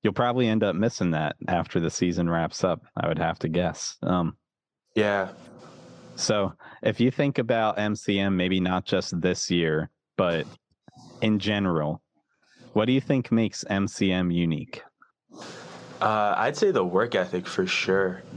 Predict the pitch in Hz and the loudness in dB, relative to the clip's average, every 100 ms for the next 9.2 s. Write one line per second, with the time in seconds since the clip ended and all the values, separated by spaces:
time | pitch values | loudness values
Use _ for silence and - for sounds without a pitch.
0 | - - - - - - 87 87 85 85 | -12 -12 -16 -18 -4 -2 0 0 -2 -6
1 | 85 - - - 98 - 82 - - _ | -10 -10 -10 -4 -2 0 -2 -4 -12 _
2 | _ _ _ _ 104 104 - 101 101 104 | _ _ _ _ 0 2 2 2 2 2
3 | 110 110 110 104 - - 104 92 104 95 | 2 2 2 -2 -8 0 2 2 2 4
4 | 101 98 - 95 95 - - - - - | 4 4 2 2 2 0 -4 -6 -8 -6
5 | - 104 110 101 113 101 92 92 - - | -2 0 0 0 2 2 0 -2 -6 -8
6 | - 110 98 90 95 90 85 78 - - | -4 0 2 2 2 0 -2 -6 -12 -20
7 | - - 101 98 101 110 113 104 98 110 | -14 -2 0 2 0 2 2 2 2 2
8 | 110 101 95 107 110 - 98 95 95 95 | 2 0 2 2 2 2 0 2 2 2
9 | 95 92 | 0 -2